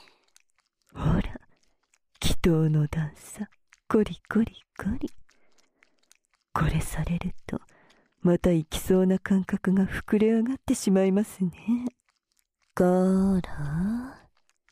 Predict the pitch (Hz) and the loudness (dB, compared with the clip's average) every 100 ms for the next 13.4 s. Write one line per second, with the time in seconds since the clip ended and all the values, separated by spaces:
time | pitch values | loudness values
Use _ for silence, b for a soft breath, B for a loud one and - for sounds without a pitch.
0 | _ - 190 175 - 226 196 208 220 226 | _ 0 2 2 0 2 4 2 0 -2
1 | 233 - 175 - 202 190 - - 285 277 | -4 -4 -6 2 2 2 0 2 4 4
2 | 202 190 - 254 262 - 202 - - 208 | 2 0 0 2 0 -2 -4 -6 -4 -4
3 | 214 180 220 - - - - - 175 175 | -2 -2 -2 -4 -8 -12 -12 -2 2 2
4 | 165 202 233 277 320 - - _ _ _ | 2 0 -4 -10 -12 -14 -18 _ _ _
5 | _ _ _ _ - 196 208 220 226 240 | _ _ _ _ -4 0 0 0 2 0
6 | 240 262 262 - 233 208 202 175 220 254 | 0 -2 -6 -8 -6 -4 -6 -4 -6 -8
7 | 277 320 - _ _ _ _ _ _ 190 | -12 -18 -20 _ _ _ _ _ _ 0
8 | 170 - 180 180 175 - 147 147 135 131 | 0 2 0 2 0 -2 -4 -4 -6 -10
9 | - 156 165 - 185 - 185 180 190 190 | -6 -4 -4 -2 -2 0 2 4 4 2
10 | 196 202 196 170 165 - _ - - _ | 2 2 -2 -4 -6 -10 _ -20 -20 _
11 | _ _ _ - - - - 180 202 156 | _ _ _ -2 -2 -2 2 4 4 2
12 | - 180 269 - - - 381 339 226 185 | 2 0 0 -2 -10 -2 0 2 2 0
13 | - - 160 - | -2 -6 -6 -6